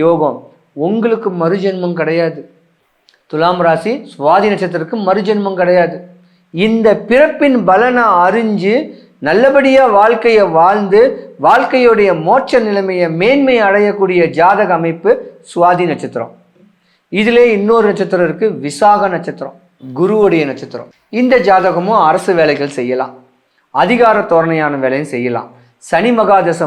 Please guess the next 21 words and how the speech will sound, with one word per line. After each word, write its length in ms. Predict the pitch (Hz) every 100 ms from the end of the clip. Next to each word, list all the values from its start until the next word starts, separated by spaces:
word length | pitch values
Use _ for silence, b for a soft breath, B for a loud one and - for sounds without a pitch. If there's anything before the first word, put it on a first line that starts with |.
| 139
முடிஞ்சு 340 | 147 170 165 180 139
புதன் 260 | 156 208 180
மகாதசை 440 | 156 151 135 175 196 131
வெளியூர் 420 | 165 214 220 202 185
வெளிதேசத்துல 480 | 175 175 175 175 156 139
பிரவேசம் 380 | 135 156 165 143
பண்ணக்கூடிய 400 | 131 - 127 120 113
ஜாதகமும் 560 | 120 127 120 113 127 120
கூட. 120 | 123 113 - _ _ _ _ 135
இருந்தாலும் 760 | 147 175 165 147 127 147 143 - b b - 117
ஜாதகரை 440 | 151 202 196 175 147
பொறுத்த 180 | 156 151
வரைக்கும் 280 | 156 175 147 143
ஏழரை 220 | 185 180 175
சனி 140 | 147 139 120
முடிஞ்சு 240 | 131 143 123
போச்சு. 240 | 113 - - _ _ _ - 156
இருந்தாலும் 600 | 202 196 175 170 185 294 B B - 135
ஜாதகத்துக்கு 680 | 196 277 233 240 220 - 208 156 165
எட்டாவது 520 | 170 247 247 220 185 160
வீடு, 240 | 165 135